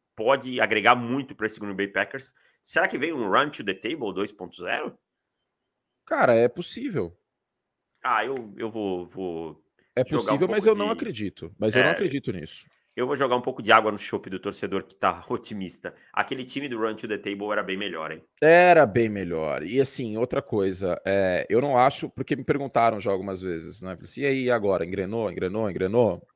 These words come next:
Speaker 2: E aí eu respondi, "Olha, não é uma fogueira ainda, é uma faísca.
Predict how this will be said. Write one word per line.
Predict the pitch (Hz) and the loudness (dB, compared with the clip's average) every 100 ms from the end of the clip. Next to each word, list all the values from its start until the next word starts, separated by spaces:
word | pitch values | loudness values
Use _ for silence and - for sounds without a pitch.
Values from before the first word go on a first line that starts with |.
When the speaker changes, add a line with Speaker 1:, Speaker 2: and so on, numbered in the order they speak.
| _ | _
Speaker 2:
E | 113 | 0
aí | 117 117 | 4 4
eu | |
respondi, | 139 120 127 107 110 | 2 -2 -6 -4 2
"Olha, | 120 107 92 - _ _ _ - | 4 6 2 -2 _ _ _ -12
não | 113 123 139 | -2 0 2
é | 131 | 2
uma | 139 | 0
fogueira | 143 156 131 135 143 | -2 -2 0 0 0
ainda, | 151 104 85 | -2 -4 -4
é | 90 | -4
uma | 95 | -4
faísca. | - 135 131 98 - - | -4 -2 -2 -6 -10 -16